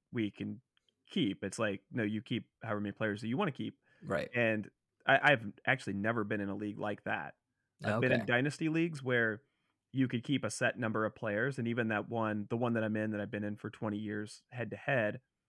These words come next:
Speaker 1: is y-, like, we can keep five players up, up to a max of five players. But then whatever round that we drafted that player, we lose the draft round that's won ahead of them the next year. So you draft a player fifth, and then the next year you're gonna lose your fourth round pick if you wanna keep that player.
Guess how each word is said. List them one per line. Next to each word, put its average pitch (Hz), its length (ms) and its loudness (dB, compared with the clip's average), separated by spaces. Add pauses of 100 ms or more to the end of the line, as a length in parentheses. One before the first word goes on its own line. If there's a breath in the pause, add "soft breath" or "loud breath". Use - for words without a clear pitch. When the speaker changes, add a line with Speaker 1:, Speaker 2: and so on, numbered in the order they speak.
(400)
Speaker 1:
is 117 420 2
y-, 139 160 -2
like, 127 200 0
we 135 100 4
can 127 160 0
keep - 220 -4
five 110 380 -2
players 147 480 0
up, - 180 2 (260)
up 117 120 -2
to 117 80 -2
a 104 40 0
max 110 320 -2
of 127 100 -4
five 131 220 2
players. 151 420 -2 (520)
But 131 120 0
then 143 100 8
whatever 143 280 4
round 123 320 6
that 113 60 2
we 104 100 2
drafted 107 380 2
that 101 200 -2 (140)
player, 113 540 4 (440)
we 131 360 4
lose 123 720 2
the 113 380 0
draft 110 360 4
round 107 280 2
that's 101 180 -4
won 107 400 0 (100)
ahead 117 240 0
of 101 80 -4
them 107 200 -2
the 104 60 -4
next 104 300 -8
year. 104 280 -6 (360)
So - 140 2
you 120 160 6
draft 131 300 6
a 127 40 0
player 120 240 2
fifth, 117 540 2
and 117 100 0
then 113 100 2
the 110 60 0
next 110 280 -2
year 107 100 -2
you're 107 80 -4
gonna 113 120 0
lose 107 280 0
your 98 80 -4
fourth 104 300 -2
round 107 200 -4
pick 139 240 -2
if - 120 -8
you 113 80 -2
wanna 107 140 -4
keep - 220 -10
that - 220 -10
player. - 320 -4